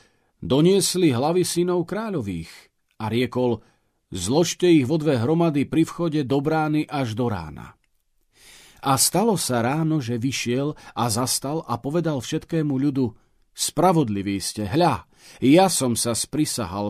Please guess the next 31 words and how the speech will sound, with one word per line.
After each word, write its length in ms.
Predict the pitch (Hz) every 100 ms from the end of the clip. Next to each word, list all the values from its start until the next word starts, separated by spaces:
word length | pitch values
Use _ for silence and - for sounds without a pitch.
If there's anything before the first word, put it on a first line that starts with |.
| -
proti 240 | 113 120
svojmu 400 | 107 117 117 113
pánovi 480 | 117 127 139 139 147 156
a 160 | 151
zabil 320 | 127 151 147 101
som 240 | - 95 87
ho. 240 | 90 92 _ _ _ _ -
Ale 240 | 131 147
kto 400 | 139 - - 233
pobil 320 | 233 175 117 101
všetkých 560 | - 143 - 135 131
týchto?" 560 | - 185 139 - 78 - _ _ _ _ _ - - -
Nuž 240 | 185 170
teda 240 | - 170 170
vedzte, 560 | 185 175 - 151 127
že 320 | 101 123 131
nepadlo 560 | 123 175 180 127 104 104
zo 160 | 95 131
slova 400 | - 131 123 113
Hospodinovho 800 | 143 - 139 131 135 131 113 123
na 160 | 135
zem 240 | 127 143 135
ničoho 480 | 151 180 147 110
z 140 | 101 -
toho, 260 | - 123 123 - - -
čo 80 |
hovoril 480 | 135 151 156 147 127
Hospodin 640 | 107 170 - 170 147 139 123
proti 320 | 139 - 131
domu 240 | 139 143
Achabovmu. 720 | - 151 151 135 123 120 120